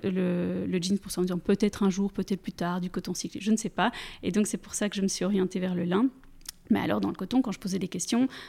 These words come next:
même quand je demandais, « Tiens, en tra-, en termes de traçabilité, ça vient de quel pays, plus ou moins, quelle région, et cetera, » on me riait au nez. Donc ça, vraiment, ça a été, « Mais qui êtes-vous ? Vous allez me commander quoi ? À peine mille mètres et vous voulez que j'aille vous donner des informations pareilles ? » Je me suis dit, « Je vois pas très bien le lien, mais, mais donc vraiment, c'est très opaque. »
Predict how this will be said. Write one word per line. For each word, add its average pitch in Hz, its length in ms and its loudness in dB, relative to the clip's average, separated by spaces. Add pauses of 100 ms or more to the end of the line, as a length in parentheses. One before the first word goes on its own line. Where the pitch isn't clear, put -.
même 196 140 4
quand 202 140 -4
je 165 80 -2
demandais, « 180 400 2
Tiens, - 140 -2
en - 40 2
tra-, - 240 -10
en - 40 -4
termes 190 120 -4
de 185 60 -2
traçabilité, 170 500 -4
ça 220 80 -2
vient 185 140 0
de 175 40 -2
quel 175 160 -6
pays, 262 520 6
plus 196 240 -2
ou - 20 0
moins, 202 240 2
quelle 180 160 -4
région, 185 300 -2
et 196 40 -4
cetera, » 190 360 -4 (260)
on 185 80 0
me 180 80 4
riait 185 240 2
au 170 100 4
nez. 196 240 4
Donc 175 180 -2
ça, 214 180 0
vraiment, 185 320 0
ça - 100 -6
a 170 60 -4
été, « 185 120 -6 (240)
Mais - 100 2
qui - 320 0
êtes-vous ? 185 260 2
Vous 233 60 4
allez 190 100 4
me 185 80 0
commander 190 300 0
quoi ? 190 200 -2
À 180 60 -2
peine 214 240 2
mille 196 260 6
mètres 247 380 2
et 220 80 2
vous 196 180 0
voulez 196 200 2
que 240 40 2
j'aille 208 140 2
vous 196 100 -2
donner 185 220 2
des 208 80 0
informations 196 420 0
pareilles ? » 220 380 -2 (580)
Je - 140 -12
me 202 60 -6
suis - 100 -6
dit, « 180 80 -4
Je 185 40 -4
vois 180 140 -2
pas 220 120 -2
très - 180 -4
bien 190 180 4
le 180 120 4
lien, 190 360 6
mais, 226 260 8
mais 208 120 4
donc 226 180 8
vraiment, 220 460 8
c'est 202 480 0
très 202 240 4
opaque. » - 480 -6